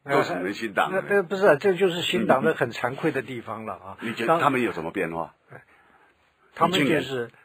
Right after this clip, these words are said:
Speaker 2: 挂了新党两个字就能够上。
Speaker 1: 嗯，嗯。
Speaker 2: 那个时候都是。
Speaker 1: 李庆岩，对。
Speaker 2: 啊，我，
Speaker 1: 嗯。
Speaker 2: 那你说挂了新党两个字，那你好好就是坚持新党的理念嘛，
Speaker 1: 嗯，
Speaker 2: 对不对？
Speaker 1: 嗯，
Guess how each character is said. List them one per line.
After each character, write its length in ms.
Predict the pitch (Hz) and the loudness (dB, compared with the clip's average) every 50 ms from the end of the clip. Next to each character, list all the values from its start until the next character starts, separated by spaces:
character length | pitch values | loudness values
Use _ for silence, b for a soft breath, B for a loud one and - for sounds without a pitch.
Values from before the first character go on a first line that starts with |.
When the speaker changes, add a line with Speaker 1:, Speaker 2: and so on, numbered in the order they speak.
| b _ | b _
Speaker 2:
挂 180 | - 262 247 202 | 8 10 10 10
了 100 | 170 - | 10 6
新 240 | - - 202 202 | 4 2 2 4
党 120 | 185 170 170 | 4 4 6
两 200 | 156 123 107 107 | 4 2 0 0
个 80 | 120 | -4
字 280 | 120 143 107 98 - - - | -6 -6 -8 -8 -10 -8 -4
就 120 | - 143 | -2 -2
能 140 | 120 110 101 | -2 -2 -6
够 160 | 104 107 98 | -10 -10 -8
上。 240 | - - - 127 - - - - - | -8 -8 -10 -10 -12 -14 -16 -14 -12
Speaker 1:
嗯， 160 | 85 78 - - | -10 -10 -10 -12
嗯。 120 | 73 69 - | -16 -4 2
Speaker 2:
那 120 | 202 214 175 | 4 6 6
个 100 | 147 - | 6 2
时 120 | - 113 | 0 -2
候 80 | 107 113 | -8 -8
都 160 | - 101 104 | -8 -8 -8
是。 140 | - - 92 | -6 -6 -6
Speaker 1:
李 60 | 92 | -4
庆 180 | - 113 110 | -2 -2 -2
岩， 160 | 90 82 78 78 | -2 -4 -6 -6
对。 260 | - 95 85 76 - - | -4 -4 -4 -4 -4 -8
Speaker 2:
啊， 160 | - 110 101 98 | -8 -6 -4 -4
我， 240 | 101 110 123 123 | -2 -2 -4 -4
Speaker 1:
嗯。 80 | 147 143 143 B B B B B | -4 -6 -10 B B B B B
Speaker 2:
那 340 | 135 131 131 131 127 123 B B B B | -4 -2 0 0 0 -2 B B B B
你 120 | - 135 123 | -10 -8 -4
说 160 | - 175 156 | 0 0 0
挂 220 | 143 - 233 240 202 | 2 4 6 6 8
了 80 | 175 | 6
新 220 | 156 - - 190 185 | 6 4 0 0 2
党 120 | 175 175 170 | 2 4 4
两 120 | 143 107 | 2 0
个 80 | 117 123 | -2 -4
字， 140 | 131 175 | -6 -4
那 100 | 185 220 | -4 -2
你 120 | 208 180 160 | -2 -2 -4
好 260 | - - 131 180 - | -4 -2 -2 0 0
好 160 | - 143 123 | 0 -2 -6
就 160 | 113 143 143 | -6 -8 -10
是 140 | 127 135 127 | -10 -12 -12
坚 260 | - - 196 196 190 | -4 0 0 0 0
持 180 | 175 - - 120 | -2 -8 -12 -10
新 240 | - - 160 147 156 | -10 -8 -10 -8 -8
党 160 | 143 104 107 | -8 -10 -10
的 60 | 110 120 | -10 -12
理 240 | 117 104 82 82 98 | -14 -14 -16 -14 -10
念 220 | 123 165 170 123 | -6 -6 -6 -6
嘛， 120 | 98 87 85 | -6 -8 -8
Speaker 1:
嗯， 160 | 87 85 76 | -8 -8 -6
Speaker 2:
对 100 | 139 139 | -8 -8
不 60 | 131 | -2
对？ 140 | 139 156 | 0 0
Speaker 1:
嗯， 40 | 139 | 0